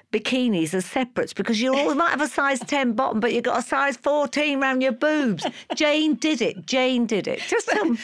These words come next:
Speaker 2: But that, part of that is just because it's a woman doing it. You know,
Speaker 1: Yeah.
Speaker 2: we all know that your top half is never gonna be the same size as your bottom half.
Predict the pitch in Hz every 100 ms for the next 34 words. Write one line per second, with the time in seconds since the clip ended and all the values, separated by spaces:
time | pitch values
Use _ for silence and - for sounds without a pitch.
0 | - 427 311 359 302 - - 381 453 359
1 | 294 330 - - 302 - 226 311 330 285
2 | 330 294 311 349 339 294 240 277 302 294
3 | 262 175 - - - 339 - 453 415 453
4 | 440 440 466 453 370 254 285 247 311 240
5 | 214 233 220 226 233 214 226 208 202 208
6 | 208 202 226 208 175 190 190 190 285 214
7 | 180